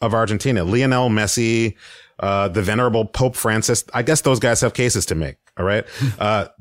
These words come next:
the, the ficciones of Borges rocked my undergraduate world. It's true.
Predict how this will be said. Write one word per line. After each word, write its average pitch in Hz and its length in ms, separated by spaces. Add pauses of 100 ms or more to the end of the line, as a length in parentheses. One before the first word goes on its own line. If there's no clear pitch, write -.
(180)
the, 123 180
the 113 140
ficciones 156 760
of 98 160
Borges 101 480
rocked 127 400
my 131 220
undergraduate 117 720
world. 98 500
It's - 180
true. 117 300